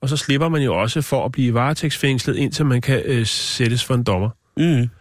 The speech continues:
Speaker 1: Så der er jo noget godt i det, kan man sige. Fordi hvis man går ind og siger, "Hey, I skulle snakke med mig," <clears throat> og det er selvfølgelig klart, det er mindre forseelser, men alligevel noget, hvor der er blevet udstedt en arrestordre på dig, så kan du gå ned og få lavet en aftale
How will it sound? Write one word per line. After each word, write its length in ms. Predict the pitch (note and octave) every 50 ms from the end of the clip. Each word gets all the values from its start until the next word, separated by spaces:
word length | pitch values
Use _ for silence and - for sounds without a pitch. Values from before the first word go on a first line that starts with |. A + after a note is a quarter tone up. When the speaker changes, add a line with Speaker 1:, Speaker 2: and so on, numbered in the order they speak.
| _ _ _ _ _ _ _ _ _
Speaker 1:
Så 140 | - - D3+
der 100 | C#3+ C#3
er 120 | B2+ E3+ F#3
jo 60 | F#3+
noget 220 | F#3 F3+ G3 F#3+
godt 220 | - G3 G3 F#3 F3
i 100 | D#3 C3+
det, 120 | C3 -
kan 120 | - B2+
man 160 | A2+ A2 G#2 G2+
sige. 200 | - A#2 A2 G#2
Fordi 160 | C3 B2 C3
hvis 160 | C3+ C#3 -
man 100 | D#3 D3
går 60 | E3+
ind 120 | F#3 F3+ F3
og 60 | D#3
siger, 200 | - E3+ C#3+ C3+
"Hey, 260 | E3 G3 G3 F3+ D3 A#2+ - - - -
I 80 | F#3+ D#3+
skulle 160 | - F#3+ E3+
snakke 280 | - F3+ F3+ F#3+ G3 G3+
med 60 | F#3+
mig," 300 | E3+ D#3+ E3 F#3 G#3 G#3 - _ _ _ _ _ -
<clears throat> 300 | B3 A#3 G3+ F3+ E3 -
og 120 | D#3+ C#3+
det 60 | D3
er 40 | C3+
selvfølgelig 320 | - D3+ C#3+ D#3+ E3 F3
klart, 280 | - D3 A#2+ E2+ - -
det 100 | C#3+ C#3
er 40 | C3+
mindre 400 | C3+ C3+ C#3 D#3 D3+ D#3 D#3 C#3+
forseelser, 540 | - D3+ C3+ - B2 - - - A#2 - C3
men 140 | B2 B2
alligevel 400 | B2+ C3 C#3+ D#3+ E3 E3 D#3+ B2+
noget, 220 | C3 C3+ C3+ C#3+ C#3+
hvor 100 | C#3+ C3
der 80 | B2+
er 80 | A#2+ A#2+
blevet 160 | A#2+ B2+ A#2+
udstedt 320 | B2+ C3 B2 - - C#3+ B2+
en 80 | B2
arrestordre 560 | A2+ G#2+ A#2 C3+ D#3 - D#3+ C3+ A#2 G#2+ A#2
på 180 | - - A#2+ A2
dig, 100 | B2 C3 - - - - - - - _ _ _ -
så 140 | - D3+ D#3
kan 120 | - F3
du 40 | D#3
gå 80 | D#3 D#3+
ned 240 | D#3+ F3 F#3+ F#3+ - - -
og 100 | C#3 -
få 120 | - C#3+
lavet 160 | C3+ C3+ D3+
en 60 | D#3 -
aftale 580 | - A#2+ B2+ C#3 - - - D#3 C#3+ C#3 C#3+